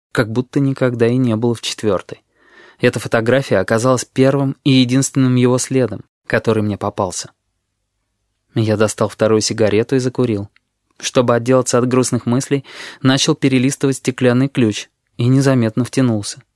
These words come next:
На четвертой сигарете спохватился, что слишком много курю. Пересчитал свои запасы. Сигарет осталось шестнадцать. Подумалось, что если сейчас кто-нибудь войдет,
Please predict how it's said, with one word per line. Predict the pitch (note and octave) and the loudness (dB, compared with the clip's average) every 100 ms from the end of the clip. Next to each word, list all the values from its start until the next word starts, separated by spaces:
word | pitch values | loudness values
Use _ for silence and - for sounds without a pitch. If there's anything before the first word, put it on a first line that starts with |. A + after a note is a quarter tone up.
| _ _ _ _ _ | _ _ _ _ _
На | C3 | 0
четвертой | B2 B2 C#3+ D#3 - | 0 2 2 2 -2
сигарете | B2 B2 A2+ G#2+ G#2 | 0 2 2 0 -4
спохватился, | - A2 A2+ A2+ C3 - | -6 0 0 0 0 0
что | - - A#2 | -2 -2 -2
слишком | - C#3+ - C#3+ | 0 -4 0 0
много | C3+ C3+ | 2 0
курю. | C3 C#3+ C#3 - _ _ _ - - - | 0 0 0 -4 _ _ _ -20 -20 -4
Пересчитал | C3 B2 - D3 E3 | 0 2 0 0 0
свои | - C#3+ | 2 2
запасы. | C3+ D3 - G2 - - _ _ _ _ | 2 0 0 -2 -4 -10 _ _ _ _
Сигарет | - B2+ G#2+ G#2 A2+ D3 | -6 -2 2 2 2 0
осталось | C#3 - G#2+ A2 | -4 -2 -2 -2
шестнадцать. | - B2+ A#2+ G#2 - - - _ _ _ _ _ | -2 -2 -2 -4 -6 -14 -20 _ _ _ _ _
Подумалось, | A2 A2 D3+ B2 F#2+ | 0 2 2 2 0
что | - A#2 G#2 | -2 0 0
если | G2 B2 C3 | 0 -2 0
сейчас | C3 C3+ C3+ - | -2 0 -2 0
кто-нибудь | - C#3 A#2 A#2 | 0 2 2 0
войдет, | A2 G#2+ B2+ E3 | 2 2 2 -2